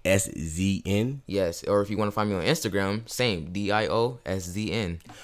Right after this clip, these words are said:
Speaker 1: You heard it, folks. You heard it from Dio himself. Go to his YouTube channel, D I O S Z N. Subscribe now so you can watch him and his great Fortnite playing. I'm definitely going to check it out after this. Maybe I can get some tips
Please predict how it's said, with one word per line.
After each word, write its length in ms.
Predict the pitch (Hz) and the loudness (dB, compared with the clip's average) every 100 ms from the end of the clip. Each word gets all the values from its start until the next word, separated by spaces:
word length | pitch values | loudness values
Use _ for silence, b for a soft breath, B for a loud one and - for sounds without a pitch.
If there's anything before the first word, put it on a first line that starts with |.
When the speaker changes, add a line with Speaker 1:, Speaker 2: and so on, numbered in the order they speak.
| B | B
Speaker 1:
You 140 | 120 | 8
heard 120 | 135 117 | 10 10
it, 60 | |
folks. 200 | - 120 | 8 6
You 100 | 110 | 8
heard 120 | 131 | 8
it 40 | 117 | 8
from 220 | 117 98 | 4 4
Dio 360 | 87 110 117 107 | 6 8 10 10
himself. 680 | 110 95 - 117 117 151 - B B | 6 2 2 6 8 6 -2 B B
Go 160 | 104 104 | 6 8
to 160 | 104 | 6
his 280 | 95 107 87 | 4 4 6
YouTube 400 | 113 107 113 104 | 6 6 2 2
channel, 320 | - 104 104 | 4 4 4
D 260 | 85 104 87 | 4 2 2
I 180 | 101 - | 0 2
O 260 | 98 98 - - | 4 4 4 2
S 220 | 104 98 - | 4 4 0
Z 440 | 82 80 95 107 - | -6 0 4 4 4
N. 280 | 104 104 110 B B | 2 2 0 B B
Subscribe 500 | - 101 113 104 95 | 0 4 6 6 6
now 280 | 101 104 110 | 6 6 4
so 140 | 101 | 0
you 100 | 90 | 0
can 260 | 98 90 87 | 2 2 6
watch 300 | 98 92 - | 6 6 4
him 240 | 123 110 | 6 6
and 140 | 90 | 4
his 220 | 90 95 78 | 4 2 2
great 360 | - 104 - | 4 6 6
Fortnite 440 | - 107 90 101 - | 4 4 4 0 2
playing. 320 | 107 113 110 B B | 4 4 2 B B
I'm 240 | 95 98 | 4 4
definitely 400 | 78 98 92 92 | 6 4 6 2
going 240 | 85 90 87 | 2 4 2
to 80 | 80 | 0
check 260 | - 87 | 0 2
it 80 | 90 | 2
out 120 | 87 | 0
after 220 | 82 85 82 | 0 -4 -2
this. 280 | 92 87 87 58 | 0 0 -4 -4
Maybe 260 | 90 87 | 0 0
I 40 | 87 | 0
can 120 | 85 | -2
get 100 | 87 | -2
some 140 | 85 | -2
tips 380 | - 98 101 - | -2 0 0 -2